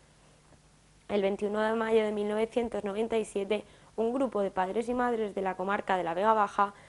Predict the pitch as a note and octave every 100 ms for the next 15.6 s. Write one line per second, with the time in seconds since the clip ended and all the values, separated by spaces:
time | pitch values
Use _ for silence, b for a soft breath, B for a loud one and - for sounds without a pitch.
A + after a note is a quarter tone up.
0 | B - G#3+ G3+ A3 C4 C4 A#3+ A3 A#3
1 | C#4 C#4 A#3 G3 - G#3+ A3+ - B -
2 | G#3+ G3 F#3+ G#3+ G#3+ C4 B3+ G#3 G#3 A3
3 | C4 A#3 G3+ G3+ C#4+ - E4+ E4+ - B3
4 | C#4 D4 B3+ A#3+ G#3+ G#3 G#3+ B B B
5 | G3 F#3 F#3+ F#3+ F#3 A3 G#3+ G#3 G#3 A3
6 | G#3+ G3+ G3 F#3+ F#3 F3+ F3+ G3 A3 C4
7 | C4 A3+ G3+ G3 G3+ - - G3 F#3 F#3
8 | F3+ - A3+ C4 B3+ A3 F#3 F3+ F3+ F3
9 | F3 E3+ E3 E3 F3+ E3 - b b -
10 | - - - _ - - A3+ A#3 A3+ A3
11 | A#3+ A#3+ A3 G3 G#3 A3+ G#3+ A3 - B
12 | B - G3+ F#3 F3 A3 C#4+ A3+ A3 A3+
13 | A3 G3+ G3+ G3+ B3+ - A#3 A3 G3 G3
14 | G#3+ G#3+ - F3+ F3 G3+ B3+ C#4+ - F#3+
15 | G3 G#3 - - F#3+ F#3+